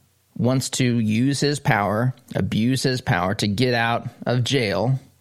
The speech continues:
someone who's a supporter of Trump. Meanwhile, the amount of evidence that shows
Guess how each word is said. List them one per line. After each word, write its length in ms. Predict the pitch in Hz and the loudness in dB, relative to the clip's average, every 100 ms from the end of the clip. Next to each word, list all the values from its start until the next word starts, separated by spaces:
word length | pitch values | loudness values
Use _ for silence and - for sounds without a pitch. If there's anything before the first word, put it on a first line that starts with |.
| _ _ _ - | _ _ _ -10
someone 440 | - 131 131 120 | -2 0 0 0
who's 220 | 120 113 | 0 0
a 240 | 110 110 110 - _ _ - | 0 -2 -4 -6 _ _ -4
supporter 500 | - - 123 113 107 | -2 0 0 0 -2
of 100 | 95 | -2
Trump. 360 | - 92 - - - - - - - | -2 -2 -6 -18 -20 -20 -20 -18 -4
Meanwhile, 800 | 95 190 254 143 101 85 127 135 - - - _ - | 0 2 2 0 0 0 -2 -4 -12 -20 -20 _ -2
the 140 | 120 | 0
amount 260 | 127 151 170 | 2 0 0
of 80 | 147 | 0
evidence 400 | 160 165 151 143 | 0 0 -2 -2
that 160 | 147 | -2
shows 560 | - 151 143 131 127 | 0 0 0 0 -2